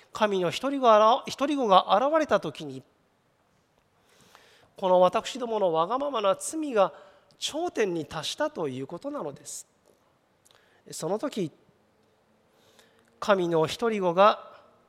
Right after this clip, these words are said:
十字架の死に売り渡されるという、大変痛ましい出来事が起こりました。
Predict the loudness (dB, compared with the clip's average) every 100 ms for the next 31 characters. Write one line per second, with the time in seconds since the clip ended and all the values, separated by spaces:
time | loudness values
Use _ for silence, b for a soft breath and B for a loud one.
0 | _ _ -8 -2 -2 -2 -2 0 0 0
1 | -2 -6 -4 -4 -4 -6 -6 -4 0 0
2 | 0 -2 -2 -4 -4 -6 -4 -4 -2 -2
3 | -2 -10 _ _ _ _ _ _ _ _
4 | _ _ _ b b b b b b b
5 | _ -8 -4 -4 -4 -4 0 0 -2 -4
6 | -4 -4 -6 -8 -8 -4 -4 -6 -16 -16
7 | -18 -16 -20